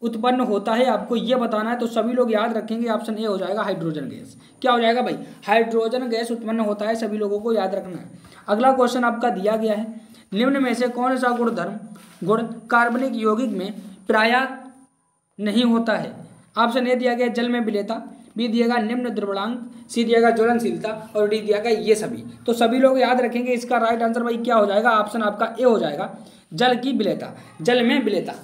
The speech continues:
Option क्या हो जाएगा? Option A हो जाएगा, सभी लोगों को याद रखना है। अगला question आपका दिया गया है, Question दिया गया है, "निम्न में कौन विद्युत का सुचालक है?" एथेनॉल, ग्रेफाइट, हीरा,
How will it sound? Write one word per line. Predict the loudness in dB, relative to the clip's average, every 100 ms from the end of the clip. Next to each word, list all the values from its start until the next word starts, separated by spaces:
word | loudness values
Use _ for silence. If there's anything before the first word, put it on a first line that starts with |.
| -20 -8 -6
Option | -4 -4
क्या | 0
हो | 0
जाएगा? | 0 -2 -4 -10 -18 -20 -2
Option | 0 2 0 0
A | 4
हो | 4
जाएगा, | 4 2 0
सभी | -2 -2
लोगों | 0 0
को | 0
याद | 0 0 0
रखना | -2 -4
है। | -6 -10 -16 -4
अगला | 0 2
question | 4 2 2 0
आपका | 2 0
दिया | 2 2
गया | 0 -2
है, | -8 -16 -20 -10
Question | -2 0 2 2 2
दिया | 4 4
गया | 4 2
है, | -2 -8 -12 0
"निम्न | 4 6 6
में | 4 4
कौन | 2 4
विद्युत | 2 2 0 2
का | 0
सुचालक | 0 -2 -2 -2
है?" | -4 -10 -12 -20 -20 -20 _ _
एथेनॉल, | -4 0 2 2 0 -8 -14 -2
ग्रेफाइट, | 2 4 4 2 0 -8 -4
हीरा, | 2 4 2 -2